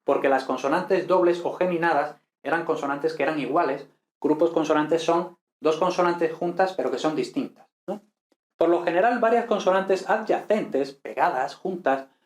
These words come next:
van a pronunciarse como resulta intuitivo. Es decir, si tenemos, por ejemplo, P T, pues pronunciamos P T.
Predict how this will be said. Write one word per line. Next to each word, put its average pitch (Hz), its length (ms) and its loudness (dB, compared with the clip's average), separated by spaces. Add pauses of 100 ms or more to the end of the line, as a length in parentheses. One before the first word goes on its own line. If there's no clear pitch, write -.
(180)
van 208 160 2
a 254 80 2
pronunciarse 190 880 0
como 139 240 2
resulta - 420 -2
intuitivo. - 560 -2 (220)
Es 120 80 -6
decir, 185 200 2
si 117 180 -2
tenemos, 127 400 -2
por 151 140 0
ejemplo, 180 480 -2
P 147 180 0
T, 160 460 -2
pues 127 140 -4
pronunciamos 127 640 -2 (140)
P - 140 -6
T. - 240 -2